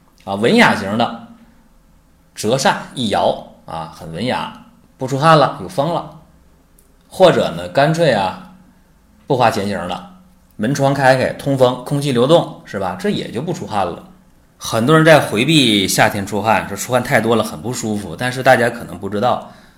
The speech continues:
我在前些年接触过一个人，他说：“我已经有快十年没出过汗，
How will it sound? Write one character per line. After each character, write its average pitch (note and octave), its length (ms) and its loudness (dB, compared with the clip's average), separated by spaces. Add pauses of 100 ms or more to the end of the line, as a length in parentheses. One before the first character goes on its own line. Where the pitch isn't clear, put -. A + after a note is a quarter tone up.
我 F#2+ 120 -6
在 B2+ 120 4
前 B2+ 180 -2
些 D3 100 0
年 B2 220 0
接 C3+ 160 0
触 C3 140 -8
过 G2+ 100 -6
一 F#2+ 140 -4
个 A2 100 0
人， F2 400 -6 (340)
他 - 120 -10
说 C3+ 160 0
：“我 A#2 120 -2
已 B2+ 60 -2
经 B2 140 -4
有 G2+ 160 -2
快 C3 200 -6
十 - 280 -2
年 G#2+ 200 2
没 G2 160 -4
出 G#2+ 280 -8
过 F#2+ 260 -4
汗， - 460 -2